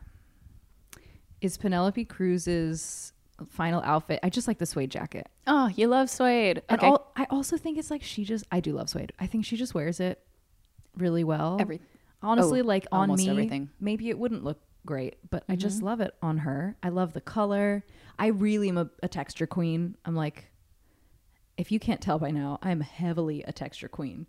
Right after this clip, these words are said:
Speaker 1: So, like, the fact that suede is a fun texture, like, I'm in.
Speaker 2: Mm-hmm.
Speaker 1: Give it to me.
Speaker 2: Mm-hmm.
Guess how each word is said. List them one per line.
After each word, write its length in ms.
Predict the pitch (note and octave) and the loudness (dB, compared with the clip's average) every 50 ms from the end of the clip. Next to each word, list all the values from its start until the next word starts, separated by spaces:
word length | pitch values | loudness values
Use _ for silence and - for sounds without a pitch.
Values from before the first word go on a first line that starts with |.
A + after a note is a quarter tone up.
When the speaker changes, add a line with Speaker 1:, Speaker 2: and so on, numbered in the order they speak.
| _ _ | _ _
Speaker 1:
So, 200 | - - F#3 F3 | -6 -4 -2 -2
like, 200 | D#3+ C#3+ E3 - | -2 -2 -4 -4
the 80 | F#3 | -6
fact 260 | E3 - E3 E3 - - | -4 -2 -2 -4 -2 -4
that 180 | - - - _ _ _ - | -6 -8 -8 _ _ _ -14
suede 400 | - - - D#3+ C#3+ D3 D#3+ F3 | -14 -8 -6 -4 -2 -2 0 -2
is 120 | F3 E3+ | -2 -4
a 60 | F3 | -4
fun 280 | - - - E3 F3+ F#3 | -4 -4 -4 -2 -2 -2
texture, 640 | F3 F3+ F#3 G#3 - - - A#2+ B2 C3+ C#3 D#3 - _ - | -2 -4 -4 -4 -6 -8 -8 -6 -6 -6 -6 -8 -12 _ -14
like, 160 | D3+ C3 - - | -14 -14 -10 -8
I'm 140 | - D#3+ F3+ | -6 -4 -4
in. 240 | F3+ C3+ C#3 D3+ - _ _ _ - | -4 -6 -8 -10 -16 _ _ _ -2
Speaker 2:
Mm-hmm. 540 | F#3 F#3+ G3 F3+ F3+ D#3+ D#3 D#3 D3+ D3+ D#3 | 0 0 0 2 0 0 0 0 0 0 0
Speaker 1:
Give 120 | E3+ F#3 | 0 2
it 80 | G#3+ A#3+ | 4 4
to 60 | C4+ | 4
me. 240 | D4+ F4 - D3+ - _ _ _ - - - | 4 2 -2 -6 -12 _ _ _ -20 -12 -8
Speaker 2:
Mm-hmm. 760 | E3+ F3 E3+ E3 F3 - E3+ F3+ F#3 G3 G#3+ A3+ B3 C#4+ D#4+ | -6 -6 -6 -8 -8 -8 -6 -4 -4 -2 0 2 2 2 0